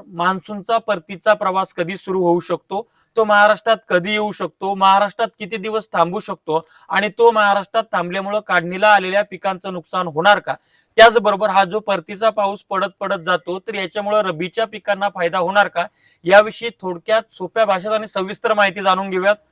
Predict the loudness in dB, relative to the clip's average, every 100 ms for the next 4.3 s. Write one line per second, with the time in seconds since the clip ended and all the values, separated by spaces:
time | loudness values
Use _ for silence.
0 | _ _ -4 0 0 2 2 4 2 -2
1 | -2 -2 -4 -2 2 2 4 2 2 -6
2 | -12 -6 0 2 0 -2 -4 0 2 2
3 | -4 -2 -2 -2 -2 -2 -2 -4 -2 -2
4 | -4 -8